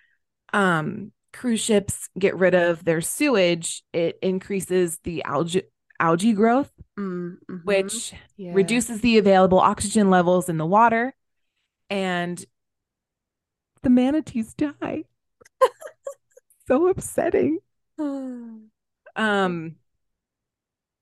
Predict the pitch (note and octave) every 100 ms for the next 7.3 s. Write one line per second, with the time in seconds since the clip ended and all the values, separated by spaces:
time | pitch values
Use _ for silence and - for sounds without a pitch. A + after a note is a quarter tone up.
0 | _ _ _ _ - B3+ A#3+ G3+ G3 F3
1 | - F#3+ C#3 - - _ _ - - G#3+
2 | - - - - G#3+ G3+ F3+ F3 F3+ -
3 | - G3+ F#3+ F#3 F3+ F3+ G#3+ G3 F#3+ E3+
4 | F3 F#3 - - - _ - A3+ D4 C#4+
5 | A#3+ A3 G#3+ F3+ E3+ E3+ - F#3 F3 F3
6 | - F3 F#3+ E3+ - B2+ F3+ - F#3 D#3+
7 | E3 F3+ D#3